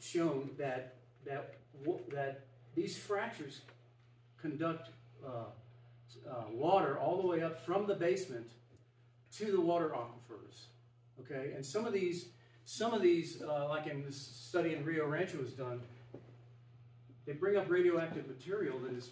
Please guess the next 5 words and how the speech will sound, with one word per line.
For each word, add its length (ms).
really, 300
really 260
dangerous. 600
Um, 340
next, 220